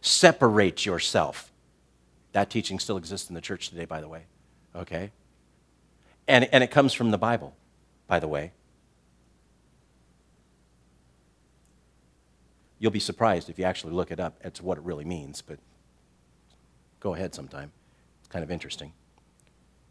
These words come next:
But I remember this when I was much younger. I was working at Round Table Pizza. It was, I was in my college years kind of thing. I was working a part-time job, going to school kind of thing. And they hired a young man who was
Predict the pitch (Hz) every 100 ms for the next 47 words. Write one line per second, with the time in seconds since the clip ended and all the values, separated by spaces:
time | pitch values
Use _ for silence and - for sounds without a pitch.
0 | _ _ _ _ _ 127 143 143 139 113
1 | 90 82 - 110 101 95 92 98 - 104
2 | 101 80 78 _ - - 156 147 147 131
3 | 104 107 113 117 95 - 107 - 71 -
4 | _ _ _ _ _ _ _ _ _ _
5 | _ _ _ _ _ 101 90 98 - -
6 | - - - - - 95 92 - 90 82
7 | 80 _ 90 82 - 90 85 76 73 73
8 | 69 - - _ - 82 78 80 80 87
9 | 92 92 90 101 - 98 92 92 87 -
10 | 85 78 - 82 76 - _ _ _ _
11 | _ - 85 87 85 95 _ _ _ 131
12 | 127 120 - 160 151 139 - 120 117 107
13 | 107 104 101 107 101 95 90 -